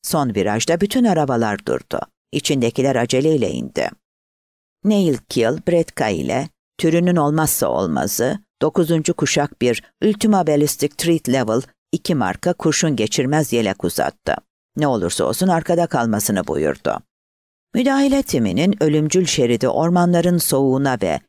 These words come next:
geceye dalarak evi kuzeyden, batıdan ve doğudan çevirene kadar dikkatle ilerledi. Ev, güneye bakan bir falezin üzerine inşa edilmiş, şale benzeri mütevazı bir yapıydı.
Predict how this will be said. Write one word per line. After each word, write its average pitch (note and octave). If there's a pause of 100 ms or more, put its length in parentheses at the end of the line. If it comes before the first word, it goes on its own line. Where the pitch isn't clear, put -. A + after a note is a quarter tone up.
(140)
geceye C3
dalarak F#2+ (300)
evi D#3
kuzeyden, F#2
batıdan G3
ve C3+
doğudan C3+
çevirene C#3
kadar A2 (240)
dikkatle D3
ilerledi. C#2+ (800)
Ev, C#3+ (260)
güneye G3
bakan D3+
bir B2+
falezin C3
üzerine G#2+
inşa A#2
edilmiş, E2+ (240)
şale G3
benzeri A2
mütevazı F#3
bir C#3
yapıydı. F#2